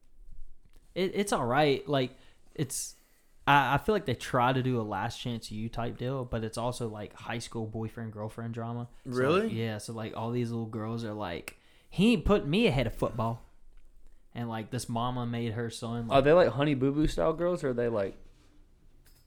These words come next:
Speaker 3: like,
Speaker 1: No,
Speaker 3: actually
Speaker 1: like, like, they're what? <laughs> There, there are. <laughs> They're just regular high school girls, and, like, there was,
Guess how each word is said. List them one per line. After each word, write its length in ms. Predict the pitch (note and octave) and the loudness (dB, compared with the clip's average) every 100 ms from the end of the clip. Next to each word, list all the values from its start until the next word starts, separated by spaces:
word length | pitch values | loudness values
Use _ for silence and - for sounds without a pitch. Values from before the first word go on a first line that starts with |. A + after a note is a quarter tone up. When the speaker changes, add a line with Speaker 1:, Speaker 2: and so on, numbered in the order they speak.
| _ _ _ _ - | _ _ _ _ -6
Speaker 3:
like, 100 | - | -2
Speaker 1:
No, 60 | A2 | -2
Speaker 3:
actually 260 | - - - - - | -4 -10 -18 -20 -10
Speaker 1:
like, 160 | B2+ - - | -10 -10 -12
like, 280 | A#2+ A2 G#2+ | -10 -8 -4
they're 460 | A#2+ A#2+ A2+ A2 A2+ _ _ _ _ _ _ _ _ - | -2 -2 -2 -6 -12 _ _ _ _ _ _ _ _ -14
what? 340 | A#2+ G2+ G#2 - _ - | -12 -10 -12 -18 _ -8
<laughs> 100 | A2 - - - - - - - - _ - A#3 - - - - | -4 -4 -6 -14 -16 -16 -20 -20 -20 _ -4 -2 -2 -8 -6 2
There, 180 | D3 C#3+ | 4 8
there 180 | D#3+ F3+ C#3+ | 8 10 6
are. 140 | B2 | 4
<laughs> 160 | C3+ D3 - - - - - - C#5 - - - - - - - - - - - - - | 6 6 4 -6 -12 -16 -14 -2 0 0 -8 -20 -20 -20 -20 -20 -18 -14 -16 -16 -10 0
They're 100 | F3+ | 0
just 320 | A3 A3+ - | 2 -2 -2
regular 440 | C#3 C#3 F3+ F3 C3 | 2 4 6 4 2
high 180 | D3+ | -2
school 240 | D#3+ - B2 | -4 -4 -4
girls, 300 | A#2 A#2+ A#2+ | -2 -4 -6
and, 140 | B2 | -10
like, 220 | B2 A#2+ B2+ | -10 -10 -8
there 120 | C#3 | -6
was, 300 | C3 A#2+ | -6 -8